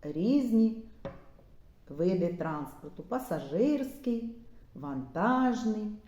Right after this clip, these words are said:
легковий. Біля будиночків є багато квітників, садків,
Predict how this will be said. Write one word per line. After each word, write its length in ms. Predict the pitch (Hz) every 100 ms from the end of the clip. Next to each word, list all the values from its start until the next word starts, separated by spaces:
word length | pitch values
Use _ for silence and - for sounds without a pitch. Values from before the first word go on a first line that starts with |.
| -
легковий. 1000 | 233 381 - - 202 160 147 139 139 - - - - - - - - - - - 165 - -
Біля 640 | 190 170 214 277 233 185
будиночків 920 | 180 196 247 453 494 339 - - 165 156 - - - - - - - - -
є 340 | 156 180 170
багато 760 | 147 143 135 170 302 381 - 254 - -
квітників, 1080 | 285 370 381 - 147 135 - 214 285 254 - - - - - - -
садків, 920 | - - 311 359 - - 190 233 233